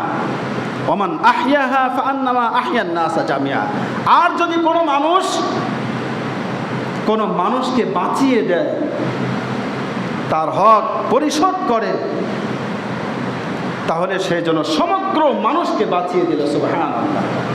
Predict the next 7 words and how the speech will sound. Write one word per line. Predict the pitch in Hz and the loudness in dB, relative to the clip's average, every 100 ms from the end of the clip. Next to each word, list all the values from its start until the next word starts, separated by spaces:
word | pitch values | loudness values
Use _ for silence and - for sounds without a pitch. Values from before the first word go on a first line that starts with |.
| 135 135 - - - - - - - - - - | -2 -2 -2 -2 -4 -4 -4 -4 -4 -4 -4 -2
এটা | 220 | 0
আল্লাহ | 220 226 220 | 0 0 0
তাআলার | 202 175 151 | 0 0 0
বিধান। | 147 135 139 123 - 110 - - - - - - - - - - - - - - - - - - - - - - - - - - - - 147 | 0 0 0 0 -2 -2 -4 -4 -6 -6 -6 -4 -4 -4 -6 -6 -6 -4 -4 -4 -4 -4 -4 -4 -4 -4 -4 -4 -4 -4 -6 -6 -6 -2 0
আজ | 160 151 - 151 - - - - - | 0 0 -2 -2 -2 -4 -4 -4 -2
সারা | 277 202 196 175 | 0 0 0 0
দুনিয়ায় | 220 269 269 226 | 0 0 0 0